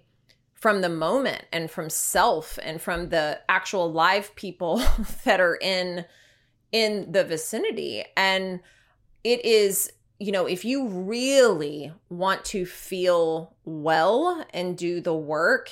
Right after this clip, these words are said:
and focus on being and getting clarity in your life, then you have to set those boundaries. I am, I am the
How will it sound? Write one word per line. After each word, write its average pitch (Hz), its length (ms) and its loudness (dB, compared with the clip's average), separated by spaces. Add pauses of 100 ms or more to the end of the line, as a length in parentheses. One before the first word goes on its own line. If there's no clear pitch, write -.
and 156 460 -8 (420)
focus 185 680 -2
on 156 540 -4 (580)
being 247 480 0
and 175 160 -2
getting 170 280 -2
clarity 185 440 0
in 180 120 -6
your 165 160 -4
life, 175 420 -2
then 185 220 -6
you 185 200 -8
have - 640 -2
to 240 200 -8
set - 800 -4 (560)
those 165 240 -2
boundaries. 170 600 0
I 175 180 0
am, 170 440 -4
I 220 120 2
am 220 120 -2
the 143 160 -4